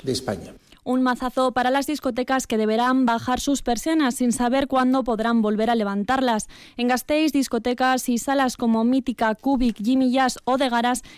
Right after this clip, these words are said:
Speaker 2: quedan clausuradas hasta nueva orden. Una orden sujeta a la situación epidemiológica y cuya llegada aún ven lejana. Pero ¿cómo han recibido las nuevas medidas en el sector? Para Pablo Pau, gerente de la discoteca De Garas,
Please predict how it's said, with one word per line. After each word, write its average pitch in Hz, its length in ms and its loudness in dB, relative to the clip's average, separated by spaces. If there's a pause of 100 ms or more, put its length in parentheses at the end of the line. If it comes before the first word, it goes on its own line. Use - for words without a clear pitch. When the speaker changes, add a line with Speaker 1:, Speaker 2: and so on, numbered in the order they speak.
(120)
Speaker 2:
quedan 262 260 0
clausuradas 269 680 0
hasta 226 220 -4
nueva 226 300 2
orden. 214 360 -2 (240)
Una 262 260 2
orden 294 340 2
sujeta 285 640 -2
a 254 180 -2
la 233 120 0
situación 254 480 0
epidemiológica 254 880 0 (220)
y 262 100 -8
cuya 294 240 0
llegada 247 480 0 (180)
aún 226 360 0
ven 226 180 0
lejana. 214 460 -2 (200)
Pero 247 160 0
¿cómo 311 200 0
han 359 80 2
recibido 294 440 0
las 240 180 2
nuevas 240 240 0
medidas 240 340 -2
en 240 40 -2
el 220 120 -2
sector? 220 420 -4 (200)
Para 220 200 2
Pablo 262 300 0
Pau, 254 240 0
gerente 233 400 -2
de 214 80 0
la 214 80 0
discoteca 220 520 -2
De 254 160 0
Garas, 233 360 0